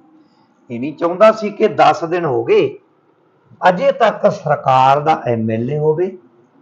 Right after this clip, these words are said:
ਦੋਸਤੋ ਫਰਾਰ ਚੱਲ ਰਿਹਾ ਹੈ, ਤੇ ਉਹਨੂੰ ਸਰਕਾਰ ਦਾ ਫੁੱਫੜ ਵੀ ਕਿਹਾ ਜਾਂਦਾ ਹੈ। ਭਾਵ ਮੁੱਖ ਮੰਤਰੀ ਸਾਹਿਬ ਦੇ ਘਰ ਵਾਲੀ ਗੁਰਪ੍ਰੀਤ ਕੌਰ ਜੀ, ਬੀਬੀ, ਬੀਬੀ ਗੁਰਪ੍ਰੀਤ ਕੌਰ ਹਰਿਆਣੇ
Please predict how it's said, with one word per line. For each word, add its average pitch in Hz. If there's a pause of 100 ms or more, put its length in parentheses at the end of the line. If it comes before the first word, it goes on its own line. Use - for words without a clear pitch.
(560)
ਦੋਸਤੋ 135
ਫਰਾਰ 110
ਚੱਲ 113
ਰਿਹਾ 123
ਹੈ, 135 (1000)
ਤੇ 185
ਉਹਨੂੰ 233
ਸਰਕਾਰ 156
ਦਾ 180
ਫੁੱਫੜ 175
ਵੀ 196
ਕਿਹਾ 123
ਜਾਂਦਾ 101
ਹੈ। -
ਭਾਵ 170 (800)
ਮੁੱਖ 170
ਮੰਤਰੀ 190
ਸਾਹਿਬ 170
ਦੇ 180
ਘਰ 156
ਵਾਲੀ 143 (800)
ਗੁਰਪ੍ਰੀਤ 123
ਕੌਰ 160
ਜੀ, 160
ਬੀਬੀ, 160 (920)
ਬੀਬੀ 151
ਗੁਰਪ੍ਰੀਤ 139
ਕੌਰ 165
ਹਰਿਆਣੇ 127